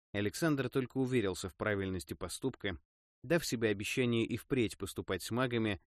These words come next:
да и вообще со всеми прокачанными авантюристами подобным образом. Ведь и от тех, кого он свалил чуть ранее, поглощенная контроллером сущность отделилась только после того, как он добил их уже окончательно.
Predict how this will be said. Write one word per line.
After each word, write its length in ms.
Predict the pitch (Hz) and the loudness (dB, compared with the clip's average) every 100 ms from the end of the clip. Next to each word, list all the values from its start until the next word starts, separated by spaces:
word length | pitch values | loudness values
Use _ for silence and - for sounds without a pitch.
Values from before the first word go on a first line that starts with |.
| - | -2
да 120 | 165 | 2
и 40 | |
вообще 360 | 170 160 - 113 | 4 2 2 0
со 160 | - 101 | 0 -2
всеми 300 | - 107 95 | 0 -2 -2
прокачанными 680 | 98 95 107 104 98 95 | -4 -2 -4 -2 -4 -2
авантюристами 760 | 92 92 104 120 - 123 113 104 _ - | -4 -4 -4 -4 -2 -2 -2 -4 _ -4
подобным 500 | 156 107 92 95 92 | -2 -2 -2 -2 -4
образом. 460 | 85 87 82 64 - _ _ _ _ _ _ - | -6 -10 -12 -14 -18 _ _ _ _ _ _ -8
Ведь 220 | 107 107 | -4 2
и 60 | 123 | 4
от 120 | 113 | 4
тех, 260 | - 180 - | 4 2 2
кого 220 | 131 127 | 0 2
он 120 | 135 | 2
свалил 380 | - 113 120 123 | 0 0 2 0
чуть 240 | - - | -2 -4
ранее, 520 | 117 139 120 95 76 - _ _ | 0 2 2 0 -4 -10 _ _
поглощенная 640 | - 104 110 - 147 123 110 | -4 0 2 2 0 2 0
контроллером 600 | 113 110 123 113 104 104 | -2 -2 0 2 2 0
сущность 520 | - 147 - 101 - | 0 -2 -2 -6 -4
отделилась 560 | 98 113 160 151 143 - | -2 0 2 4 2 0
только 320 | 151 135 120 | -2 -2 -4
после 360 | 120 120 107 | -4 -4 -4
того, 300 | 95 101 117 | -2 -2 -2
как 240 | 135 113 - | -2 -4 -4
он 160 | 104 | -4
добил 380 | 90 87 117 127 | -4 -4 -2 -2
их 180 | 123 - | -2 -4
уже 240 | 104 92 | -6 -4
окончательно. 880 | 98 82 98 92 - 76 69 58 64 | -4 -4 -8 -6 -6 -6 -8 -14 -16